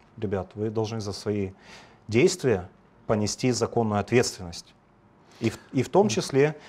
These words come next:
Speaker 1: и в том числе и многие люди, которые выполняли в данном случае роль обслуги этого режима, они должны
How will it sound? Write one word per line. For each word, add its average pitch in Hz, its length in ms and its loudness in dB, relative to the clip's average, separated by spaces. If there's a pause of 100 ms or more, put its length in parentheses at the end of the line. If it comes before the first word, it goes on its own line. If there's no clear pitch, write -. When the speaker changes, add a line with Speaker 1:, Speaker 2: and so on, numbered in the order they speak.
(360)
Speaker 1:
и 113 40 0
в 104 60 -4
том 175 180 2
числе 139 320 0
и 113 40 2
многие 120 380 2
люди, 151 280 0
которые 104 560 2 (160)
выполняли 117 720 0 (600)
в 104 40 -12
данном 113 280 0
случае 110 480 -4 (1120)
роль 110 320 0
обслуги 147 500 0
этого 98 280 -2
режима, 90 460 -8 (540)
они 120 140 -4
должны 127 340 -2